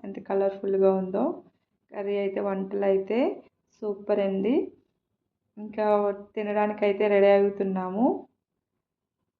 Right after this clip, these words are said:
హైదరాబాద్ వచ్చాము, హైదరాబాద్ వచ్చినా కానీ మేము టెంపుల్కి వెళ్ళలేదు అనుకున్న వాళ్ళు ఎవరైనా ఉంటే ఒకసారి టెంపుల్ విజిట్ చేయండి. మీరు ఏమనుకుంటున్నారో ఆ కాయిన్స్ నిలబెట్టి మీ కోరికలను అయితే నెరవేర్చుకోండి.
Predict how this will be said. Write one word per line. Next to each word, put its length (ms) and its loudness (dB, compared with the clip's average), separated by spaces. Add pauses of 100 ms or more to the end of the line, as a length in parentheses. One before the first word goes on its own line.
(1160)
హైదరాబాద్ 540 4
వచ్చాము, 560 4
హైదరాబాద్ 500 4
వచ్చినా 400 2
కానీ 220 4
మేము 180 0
టెంపుల్కి 500 2
వెళ్ళలేదు 560 8
అనుకున్న 440 0
వాళ్ళు 260 2
ఎవరైనా 440 2
ఉంటే 320 -2
ఒకసారి 420 2
టెంపుల్ 380 -2
విజిట్ 380 2
చేయండి. 500 2 (500)
మీరు 340 -8
ఏమనుకుంటున్నారో 1040 -2 (240)
ఆ 160 -4
కాయిన్స్ 460 -2
నిలబెట్టి 500 0
మీ 140 2
కోరికలను 480 2
అయితే 160 2
నెరవేర్చుకోండి. 920 -2